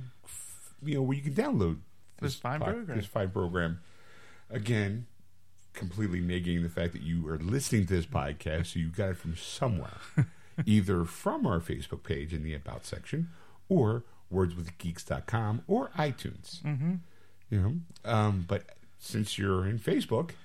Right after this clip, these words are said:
Speaker 1: go to our Facebook page, hit the like button, or you can follow us on Twitter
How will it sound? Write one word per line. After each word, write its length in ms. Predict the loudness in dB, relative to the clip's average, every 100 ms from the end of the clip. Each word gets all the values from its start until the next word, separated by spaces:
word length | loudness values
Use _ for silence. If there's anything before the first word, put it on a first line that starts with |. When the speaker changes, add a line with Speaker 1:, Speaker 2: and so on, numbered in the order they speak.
| -18 -18 -16 -12 -2
Speaker 1:
go 100 | 4
to 40 | 4
our 60 |
Facebook 360 | 4 0 0 -2
page, 280 | 0 0 -2
hit 180 | -2 0
the 60 | 0
like 180 | -4 -4
button, 240 | -6 -6 -16 -18 -18 -2
or 340 | 4 6 6 0 -12 -6
you 100 | -2
can 80 | 0
follow 280 | 0 0 0
us 120 | -4
on 100 | -8
Twitter 420 | 0 2 2 0